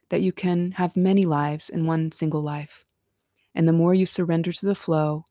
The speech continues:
the less alone you will feel. We will stop for now with one last message.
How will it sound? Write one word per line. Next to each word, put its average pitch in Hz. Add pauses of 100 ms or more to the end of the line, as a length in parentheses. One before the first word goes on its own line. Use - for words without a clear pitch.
(320)
the 160
less 160
alone 147
you 147
will 151
feel. 151 (1500)
We 196
will 202
stop 202
for 185
now 156
with 160
one 165
last 151
message. 160